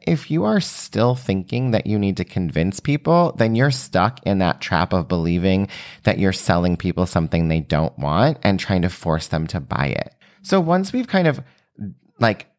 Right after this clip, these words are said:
managed our minds around that, right? That, like, we're not trying to sell people or we're not trying to force people to buy and that we don't have to make them feel bad about themselves in order to buy. Like, I don't have to, like, point out their lack,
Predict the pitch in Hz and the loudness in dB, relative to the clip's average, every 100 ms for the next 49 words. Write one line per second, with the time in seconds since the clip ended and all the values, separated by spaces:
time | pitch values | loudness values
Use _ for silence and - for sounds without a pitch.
0 | _ _ - 113 120 120 127 123 110 101 | _ _ 0 2 4 4 2 2 0 2
1 | 90 92 92 92 87 85 82 76 69 107 | 2 0 0 0 0 0 -2 -2 0 0
2 | 143 98 98 98 98 92 87 95 92 90 | 0 0 0 0 0 -2 -2 -2 0 0
3 | 85 - - 98 92 87 - 82 82 - | 0 -2 -2 -2 0 0 -2 0 0 -2
4 | 87 98 101 85 90 - 107 85 82 - | -4 -2 0 0 -2 -2 -2 -4 -4 -6
5 | 80 85 - 90 90 87 76 - 67 71 | -4 -4 -6 -6 -6 -6 -6 -4 -4 -2
6 | 87 151 - - - - - 110 110 107 | -2 -2 -4 -20 -20 -10 -2 0 0 0
7 | 101 107 110 104 101 - 92 82 - - | 0 0 0 -2 -2 0 0 0 -4 -10
8 | 92 90 85 - 95 85 - 101 101 123 | -2 -2 -2 0 0 -2 -2 0 2 0
9 | 147 156 165 165 160 165 - 156 151 - | 0 0 -2 -2 -4 -4 -4 -4 -4 -4
10 | 107 - 87 92 123 147 131 135 143 139 | -6 -6 -6 -4 -6 -4 0 2 4 2
11 | 101 - 98 92 98 - 95 92 82 - | 2 2 2 2 -2 -2 0 0 0 -12
12 | - - - 98 98 - 95 85 80 _ | -12 -6 0 0 0 2 4 4 0 _
13 | - 87 101 87 80 78 82 82 - - | -8 0 2 2 0 -2 0 0 -2 -10